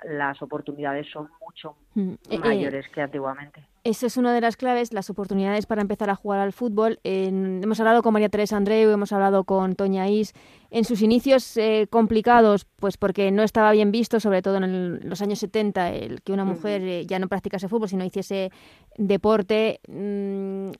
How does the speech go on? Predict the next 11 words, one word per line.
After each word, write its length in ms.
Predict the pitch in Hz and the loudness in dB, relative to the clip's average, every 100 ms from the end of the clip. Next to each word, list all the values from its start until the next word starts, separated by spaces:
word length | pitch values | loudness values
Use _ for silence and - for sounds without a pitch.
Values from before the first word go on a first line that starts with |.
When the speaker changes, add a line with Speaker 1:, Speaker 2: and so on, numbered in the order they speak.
| _ _ _ - | _ _ _ -6
Speaker 2:
tú 140 | 233 | -4
ya 220 | 214 226 | 2 2
más 260 | 220 226 - | 4 0 0
entrados 320 | 226 220 220 | 0 2 2
los 140 | 226 208 | 0 -2
noventa, 480 | 214 220 220 226 214 | 0 0 2 2 2
¿también 320 | 202 196 220 | 0 0 0
tuviste 380 | 277 262 - 240 | -2 -2 -2 -2
esas 300 | 226 226 214 | 0 0 2
barreras 600 | 220 214 233 233 220 196 | 2 2 2 4 4 4
de, 640 | 208 202 196 196 190 190 | 2 2 2 2 0 -2